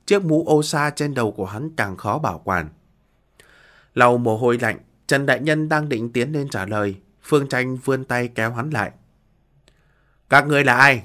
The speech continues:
Ngang nhiên xông vào công đường, muốn làm gì?" Phương Tranh đồng dạng ngẩng đầu nhìn trời, thần thái ung dung hỏi. Hai gã trung niên nam tử tựa hồ là quan gia cùng đầu lĩnh hộ viện trong Phan Phủ.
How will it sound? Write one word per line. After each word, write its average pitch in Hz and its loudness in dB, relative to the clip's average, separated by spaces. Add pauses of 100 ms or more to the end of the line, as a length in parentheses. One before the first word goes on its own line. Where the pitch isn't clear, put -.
Ngang 180 6
nhiên 180 4
xông 175 4
vào 139 2
công 156 2
đường, 117 4 (220)
muốn 120 0
làm 123 6
gì?" 110 0 (1300)
Phương 156 2
Tranh 151 4
đồng 123 2
dạng 120 -2
ngẩng 98 -2
đầu 107 -2
nhìn 113 -4
trời, 107 -2 (240)
thần 113 -2
thái 120 -2
ung 139 -4
dung 127 -4
hỏi. 98 -2 (1160)
Hai 139 8
gã 135 4
trung 139 0
niên 139 0
nam 139 2
tử 104 0
tựa 107 0
hồ 107 0
là 107 -2
quan 147 0
gia 139 -4
cùng 117 -2
đầu 110 2
lĩnh 147 -4
hộ 156 -4
viện 113 -2
trong 127 -6
Phan 123 -2
Phủ. 87 -2